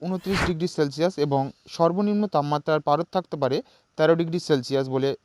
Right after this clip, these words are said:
জানা গিয়েছে হাওয়া অফিসের সূত্রে। বিগত দিনের তুলনায় বেশ খানিকটা তাপমাত্রার পারদ বাড়ছে। উত্তরের জলপাইগুড়ি, আলিপুরদুয়ার এবং কোচবিহার জেলায় হালকা থেকে মাঝারি বৃষ্টির সম্ভাবনা। এছাড়া বাকি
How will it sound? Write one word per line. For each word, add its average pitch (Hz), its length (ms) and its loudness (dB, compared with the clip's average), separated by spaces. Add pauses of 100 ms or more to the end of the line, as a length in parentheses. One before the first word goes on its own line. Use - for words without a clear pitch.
(100)
জানা 135 240 0
গিয়েছে 139 260 -4 (300)
হাওয়া 147 220 6
অফিসের 127 360 -8
সূত্রে। 113 300 -8 (460)
বিগত 160 300 2
দিনের 202 300 0
তুলনায় 175 420 -2
বেশ 151 180 -2
খানিকটা 165 360 -2
তাপমাত্রার 160 680 0 (280)
পারদ 151 220 4 (100)
বাড়ছে। 151 300 2 (640)
উত্তরের 180 400 4 (120)
জলপাইগুড়ি, 170 600 2 (160)
আলিপুরদুয়ার 156 640 0 (120)
এবং 165 140 -2 (120)
কোচবিহার 156 500 0
জেলায় 147 320 2
হালকা 147 300 2
থেকে 170 140 -4 (100)
মাঝারি 139 240 0
বৃষ্টির 139 420 -8
সম্ভাবনা। 151 400 -2 (380)
এছাড়া 214 300 6
বাকি 147 360 2